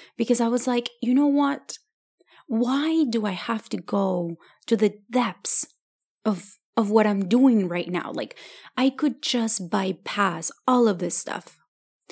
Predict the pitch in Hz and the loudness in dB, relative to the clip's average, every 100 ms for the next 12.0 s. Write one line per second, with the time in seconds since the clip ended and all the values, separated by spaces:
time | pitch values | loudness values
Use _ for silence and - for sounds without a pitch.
0 | - - - 214 190 - 185 180 170 165 | -20 -20 -6 -4 -2 -4 -4 -6 -6 -4
1 | 180 208 277 339 330 - - 233 240 240 | 0 2 4 4 0 -10 -2 0 2 0
2 | 226 214 190 170 165 156 156 165 _ _ | -2 -2 -2 -4 -6 -6 -10 -12 _ _
3 | _ _ _ _ _ _ _ _ - - | _ _ _ _ _ _ _ _ -20 -20
4 | _ 254 240 247 - - 269 285 - - | _ 0 2 0 -4 -6 -4 -2 -4 -8
5 | - - - 262 214 160 - _ 233 233 | -2 0 2 2 0 -4 -14 _ -2 0
6 | - 254 262 247 233 220 208 202 185 - | 0 2 2 2 2 0 0 -2 -2 -4
7 | 180 - 214 233 254 277 247 214 196 - | -6 -4 -2 0 0 0 0 -2 -6 -10
8 | - 208 214 202 185 - 180 - - 185 | -8 -6 -6 -6 -6 -4 -6 -8 -10 -4
9 | 196 196 - - - - - _ _ _ | -2 -2 -8 -16 -18 -20 -20 _ _ _
10 | _ 226 202 247 269 269 226 190 180 - | _ -2 2 4 4 2 0 -2 -4 -4
11 | 202 196 247 233 185 - 233 214 190 | -4 -2 2 0 -2 -4 -4 -2 -2